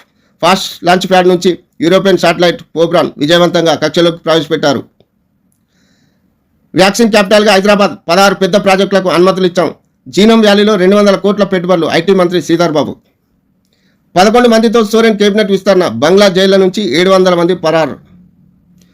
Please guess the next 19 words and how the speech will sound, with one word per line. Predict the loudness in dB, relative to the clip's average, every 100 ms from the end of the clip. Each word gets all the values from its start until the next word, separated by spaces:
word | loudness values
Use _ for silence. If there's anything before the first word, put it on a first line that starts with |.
| _ _ _
కాళేశ్వరం | 0 2 2 2 0
ప్రాజెక్ట్ | 2 0 2
లేకున్నా | 0 0 0 0 0
ధాన్యం | 2 2 2
దిగుబడిలో | 2 2 2 2 0
రికార్డు. | 0 -2 -2 _ _ _ _ _ _ _ _ _ _ _ _ _ _
ప్రాజెక్టుల | 0 2 2 2
కింద | 2 2 2
పెరిగిన | 2 2
ఆయకట్ట, | 2 0 -2 -2 0
పెరిగిన | 0 0 0
సాగు | 0 0
విస్తీర్ణం. | 0 0 -2 -2 -4 _ _ _ -6
గోదావరి, | 0 2 4 2 0
కృష్ణా | -4 -2 0
జలాల | 2 2 2
వాటాల్లో | 0 2 0 0 0
జరిగిన | 0 0 2
అన్యాయానికి | 2 2 0